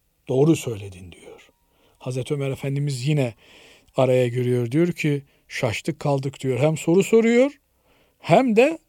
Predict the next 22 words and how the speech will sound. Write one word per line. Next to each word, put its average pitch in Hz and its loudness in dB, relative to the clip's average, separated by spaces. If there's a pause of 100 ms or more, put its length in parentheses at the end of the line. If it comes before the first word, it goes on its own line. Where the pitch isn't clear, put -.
(140)
tasdik 170 2
ediyor 113 -4
diyor. 107 -12
Yani 123 -8
sanki 202 0 (580)
bilmemezlikten 196 2
kaynaklanan 185 -2
bir 190 -4
soru 190 -2
sorma 190 -2
değil 240 0
de, 160 2 (1200)
böyle 185 4 (540)
"Ben 170 -4 (280)
Peygamber 156 0
Efendimiz'e 240 0
soruyorum, 151 2
ey 208 2
cemaat 190 4
siz 190 -4
de 202 6
öğrenin." 185 4